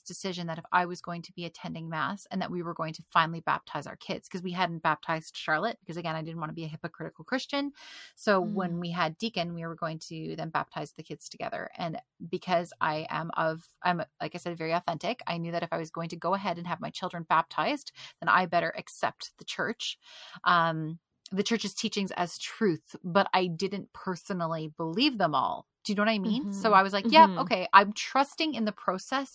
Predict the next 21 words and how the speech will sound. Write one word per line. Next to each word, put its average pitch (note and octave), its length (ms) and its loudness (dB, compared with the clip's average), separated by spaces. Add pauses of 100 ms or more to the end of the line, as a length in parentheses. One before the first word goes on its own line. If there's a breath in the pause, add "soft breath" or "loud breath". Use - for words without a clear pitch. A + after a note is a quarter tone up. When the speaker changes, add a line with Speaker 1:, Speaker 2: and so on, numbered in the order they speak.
Speaker 1:
of F#3 200 0
the F#3+ 120 -6
Catholic F3 380 -4
Church, - 420 -4 (400 loud breath)
but F#3+ 240 10
I G3 160 6
still F3+ 560 0
rejecting D#3+ 1000 0
some F3 280 0
of D#3 100 -2
the D#3 80 -4
teachings D#3 460 -10
myself." - 500 -10 (420)
Um, A#3 120 -4
so A3+ 220 2
Speaker 2:
Okay. G3+ 140 -2 (100)
Speaker 1:
we A3+ 120 2
went G#3 200 6
al-, G#3+ 340 6
along F3+ 300 4
like, F3 160 -2